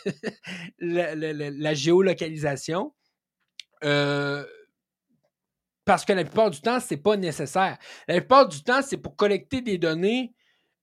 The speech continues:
à des fins marketing pour l'entreprise. C'est sûr que, on s'entend, là, si vous utilisez, euh, <laughs> Uber,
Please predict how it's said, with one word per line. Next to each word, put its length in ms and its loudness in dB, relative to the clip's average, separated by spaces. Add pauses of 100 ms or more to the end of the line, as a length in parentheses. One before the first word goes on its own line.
(100)
à 140 4
des 160 6
fins 260 2
marketing 1120 2 (260)
pour 220 6
l'entreprise. 680 2
C'est 140 -4
sûr 240 0
que, 260 -2 (220)
on 80 -12
s'entend, 320 -8
là, 180 -4
si 200 -8
vous 80 -8
utilisez, 800 -4
euh, 260 -6 (120)
<laughs> 140 -20
Uber, 520 4